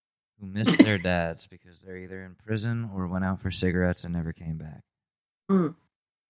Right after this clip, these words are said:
Speaker 2: Nelson Muntz. Okay.
Speaker 1: Yeah.
Speaker 2: Yeah.
Speaker 1: Yeah. They're just like, "I miss my dad. So, Andrew Tate, you're my dad now." And he's like,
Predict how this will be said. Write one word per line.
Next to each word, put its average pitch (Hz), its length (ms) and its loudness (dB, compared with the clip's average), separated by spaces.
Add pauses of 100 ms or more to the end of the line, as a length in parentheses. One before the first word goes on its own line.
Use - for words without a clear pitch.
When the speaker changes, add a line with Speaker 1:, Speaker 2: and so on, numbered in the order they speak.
(140)
Speaker 2:
Nelson 190 400 10
Muntz. 139 380 6
Okay. 185 340 8 (720)
Speaker 1:
Yeah. 92 320 -2 (520)
Speaker 2:
Yeah. 147 320 8 (360)
Speaker 1:
Yeah. 180 80 10 (600)
They're 95 160 6
just 92 440 -4
like, 90 340 2
"I 113 60 6
miss 120 240 6
my 113 140 8
dad. 98 440 8
So, 92 640 6
Andrew 113 260 6
Tate, 113 360 8
you're 127 180 8
my 117 140 12
dad 92 320 10
now." 95 420 10 (640)
And 87 200 8
he's 95 280 8
like, 82 260 8